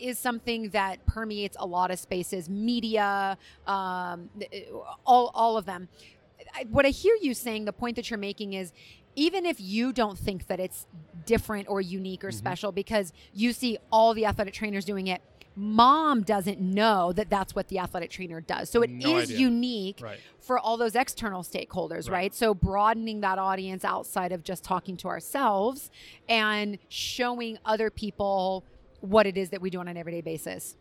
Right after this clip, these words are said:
Speaker 2: Yeah, athletic trainers say all the time, "Boy, it's just so frustrating that all people think I do is tape ankles, and that is really, and, and fill coolers, and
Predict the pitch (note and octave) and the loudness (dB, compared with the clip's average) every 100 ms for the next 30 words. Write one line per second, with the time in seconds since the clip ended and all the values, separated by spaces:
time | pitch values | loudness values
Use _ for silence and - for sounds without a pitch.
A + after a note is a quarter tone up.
0 | - C#3+ C3 B2+ C#3 D3 C3+ - C#3 B2 | -8 -2 0 0 -4 -4 -8 -8 -8 -8
1 | A2 C3 A#2+ A#2+ - A#2+ A#2 A2+ - - | -8 -4 -4 -4 -6 -6 -6 -10 -6 -2
2 | B2 B2 A#2 - - D#3+ C#3+ - C3+ - | 0 0 -4 -10 -6 -4 -4 -4 -4 -4
3 | C3+ B2 A#2+ A#2 A#2+ - B2 C3+ C#3 C3+ | -6 -6 -8 -8 -10 -4 -4 -2 -4 -8
4 | B2 C3+ A#2+ B2+ A#2 A#2+ A#2+ A2+ - A#2+ | -6 -8 -4 -4 -4 -6 -6 -8 -8 -8
5 | A2+ A#2 A#2 B2 A#2 A2+ G#2+ - A#2+ A#2 | -4 -6 -6 -8 -6 -8 -12 -12 -8 -8
6 | A2+ A2+ A2+ A2+ A2 - _ _ A#2+ A#2 | -8 -8 -10 -10 -14 -18 _ _ -6 -2
7 | A#2+ - A#2 A2 A2+ G#2 B2+ A#2+ A#2+ A2+ | -2 -4 -10 -6 -8 -8 -8 -8 -8 -8
8 | - B2+ - B2 A2+ A2+ G#2 - A#2 A2 | -4 -4 -4 -6 -6 -8 -10 -10 -8 -10